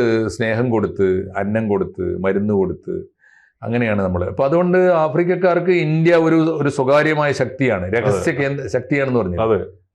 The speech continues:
Speaker 1: സത്യം.
Speaker 2: അല്ല, എനിക്കൊരു വലിയ സുഹൃത്തുണ്ട്.
Speaker 1: ഇൻ-
Speaker 2: അദ്ദേഹം, ആ, പിന്നെ എത്യോപ്യൻ എയർലൈൻസിന്റെ ഗ്ലോബൽ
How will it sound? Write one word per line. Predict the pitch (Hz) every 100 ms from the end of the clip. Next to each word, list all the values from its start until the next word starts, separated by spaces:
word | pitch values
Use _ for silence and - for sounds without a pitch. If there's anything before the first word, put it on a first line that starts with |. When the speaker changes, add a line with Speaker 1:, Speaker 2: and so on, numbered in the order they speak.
| -
Speaker 1:
സത്യം. | 110 123
Speaker 2:
അല്ല, | 156 175
എനിക്കൊരു | 160 175 180
വലിയ | 156 165 175 175
സുഹൃത്തുണ്ട്. | 156 147 123 101
Speaker 1:
ഇൻ- | 104
Speaker 2:
അദ്ദേഹം, | 110 120 127 143 139 - - -
ആ, | 117
പിന്നെ | 104 120
എത്യോപ്യൻ | 117 104 147 151 139
എയർലൈൻസിന്റെ | 131 131 127 135 131
ഗ്ലോബൽ | 113 117 131 131 135